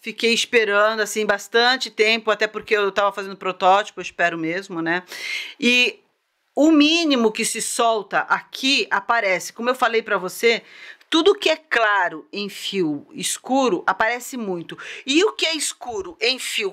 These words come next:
claro aparece muito também. Não é diferente. É porque até então a gente tava trabalhando com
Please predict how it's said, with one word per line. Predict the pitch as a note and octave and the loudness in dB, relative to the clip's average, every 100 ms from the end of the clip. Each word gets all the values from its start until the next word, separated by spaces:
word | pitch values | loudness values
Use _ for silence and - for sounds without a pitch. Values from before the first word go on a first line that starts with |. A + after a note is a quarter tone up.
| - | -2
claro | B3 C4+ B3+ G3+ - | 2 4 2 -2 -4
aparece | A#3+ C4+ B3+ B3+ - | 0 0 0 -4 -10
muito | B3+ B3+ B3+ | -8 -8 -2
também. | C4 B3+ F3 D#3+ - - | -2 0 -2 -4 -10 -2
Não | B3 | 2
é | C4 | 2
diferente. | C4 C4 A3+ E3+ - - - | 0 -2 0 0 -6 -10 -2
É | B3 | -2
porque | C4+ C#4 | 0 -2
até | C4+ | 0
então | A3 G3+ C#4 C4+ G3 _ - | 0 0 0 -2 -4 _ -4
a | |
gente | A3 A#3+ - | -4 -6 -4
tava | A#3 G3 G3+ | -2 -2 -2
trabalhando | F#3+ E3+ F#3 A#3+ A#3 F3 - - - _ | 0 0 0 -2 -4 -8 -12 -20 -20 _
com | A#3+ A#3 A#3 A#3 A#3 A3+ A3 | 4 4 2 -2 -2 -4 -6